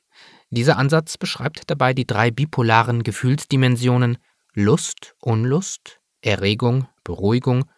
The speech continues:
und Spannung, Lösung. Während sich die Lust-Unlust-Dimension auf die Qualität oder Valenz der Emotion bezieht,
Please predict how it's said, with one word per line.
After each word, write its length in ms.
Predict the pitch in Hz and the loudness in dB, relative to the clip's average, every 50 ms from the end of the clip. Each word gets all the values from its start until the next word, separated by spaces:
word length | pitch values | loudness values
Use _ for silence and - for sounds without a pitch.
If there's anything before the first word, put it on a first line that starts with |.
| _ _ _ _ _ _ | _ _ _ _ _ _
und 380 | - 127 123 120 120 117 - _ - | -2 -2 0 0 -2 -4 -8 _ -14
Spannung, 560 | - - - - 107 104 104 107 107 107 104 - | -14 -8 -2 0 2 2 2 2 -2 -2 -6 -6
Lösung. 500 | - 101 101 107 104 98 87 80 78 - _ _ _ _ _ _ _ _ _ _ _ _ _ _ _ _ _ _ - _ _ - - | -4 -2 -2 -2 -2 -4 -6 -10 -10 -16 _ _ _ _ _ _ _ _ _ _ _ _ _ _ _ _ _ _ -20 _ _ -12 -2
Während 380 | - 131 135 139 151 165 170 - | 2 4 6 6 6 4 2 2
sich 240 | 147 160 165 - | -2 -4 -4 -4
die 180 | - 139 127 - - | -4 -4 -4 -4 -2
Lust-Unlust-Dimension 1700 | 131 139 180 185 - - - - - 156 185 196 180 113 104 95 - - - - - _ - 107 104 104 107 113 107 120 135 160 175 | 0 0 0 0 -2 -6 -12 -4 2 4 6 6 6 4 2 -2 -4 -8 -12 -16 -16 _ -6 -4 -2 0 -2 0 2 2 2 2 2
auf 160 | - 135 156 - | 0 -4 -4 -4
die 100 | 170 - | -8 -8
Qualität 580 | - - 156 147 139 - 147 151 151 - _ _ _ - | -4 -2 -2 -2 0 0 -2 -2 -4 -6 _ _ _ -8
oder 300 | 113 98 87 80 85 - | -8 -6 -6 -8 -10 -8
Valenz 420 | - 90 92 101 113 123 123 - - | -6 -2 0 2 2 2 0 -2 -4
der 140 | - 101 95 | -6 -4 -4
Emotion 480 | 107 110 113 113 - - 127 131 135 | -2 -4 -4 -4 -2 -2 0 0 2
bezieht, 500 | 147 156 156 - - 151 175 196 - - | 0 0 -2 -2 -4 -2 -2 -4 -4 -10